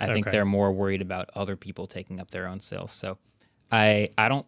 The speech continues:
Speaker 1: think they're gonna stagger the iPhone S E release because they wanna sell more minis. I think they just wanna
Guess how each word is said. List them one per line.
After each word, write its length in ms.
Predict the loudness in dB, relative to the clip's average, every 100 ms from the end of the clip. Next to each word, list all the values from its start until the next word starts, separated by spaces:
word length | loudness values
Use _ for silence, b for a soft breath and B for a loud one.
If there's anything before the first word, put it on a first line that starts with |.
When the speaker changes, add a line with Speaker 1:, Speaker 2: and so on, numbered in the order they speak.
| -4
Speaker 1:
think 200 | -2 2
they're 100 | 2
gonna 160 | 2 0
stagger 580 | 2 4 4 4 2
the 140 | 2 2
iPhone 520 | 2 0 -2 0 0 0
S 240 | 0 0
E 140 | 0 2
release 380 | 2 2 0
because 260 | -2 0 2
they 80 | 2
wanna 200 | 0 -2
sell 200 | 0 0
more 160 | -2
minis. 420 | -2 -2 -2 -4 -6
I 60 | -6
think 160 | -6
they 100 | -6
just 180 | -6 -6
wanna 200 | -8 -10